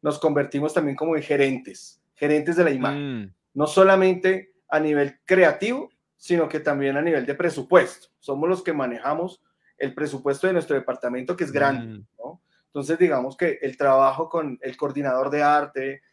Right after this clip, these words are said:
Speaker 1: y con el decorador y con el, y con el escenógrafo, para saber que todo lo que planteamos en números, todo lo que planteamos en,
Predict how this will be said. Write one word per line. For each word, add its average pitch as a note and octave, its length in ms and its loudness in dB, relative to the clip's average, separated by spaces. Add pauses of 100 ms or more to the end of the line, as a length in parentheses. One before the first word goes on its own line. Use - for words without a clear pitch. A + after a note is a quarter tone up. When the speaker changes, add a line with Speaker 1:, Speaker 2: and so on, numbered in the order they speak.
(160)
Speaker 1:
y D3 160 -10
con C#3+ 200 2
el B2+ 120 -4
decorador C3 960 0
y C3 120 -8
con C3 200 -4
el, A#2+ 300 -8
y B2+ 120 -12
con C3 180 -4
el B2+ 80 -6
escenógrafo, C3+ 920 -4 (240)
para D3+ 180 0
saber D3 340 0
que F3+ 280 -4 (320)
todo F3 200 6
lo A3 120 2
que G3+ 120 -2
planteamos D3+ 680 -2
en D3+ 180 -2
números, F3+ 680 -2 (600)
todo D3+ 180 4
lo F3+ 100 0
que F#3 120 -4
planteamos D3 640 -4
en, E3 300 -2